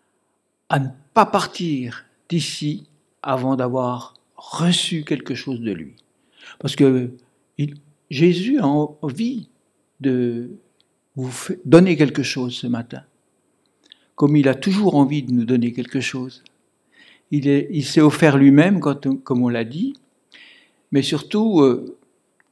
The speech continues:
il est toujours présent pour nous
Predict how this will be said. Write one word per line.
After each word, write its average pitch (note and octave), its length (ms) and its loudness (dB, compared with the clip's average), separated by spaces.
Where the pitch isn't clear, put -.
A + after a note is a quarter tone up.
il D3 160 2
est C3+ 120 -6
toujours D#3 360 -2
présent E3+ 640 -2
pour C3+ 240 -4
nous C#3 420 0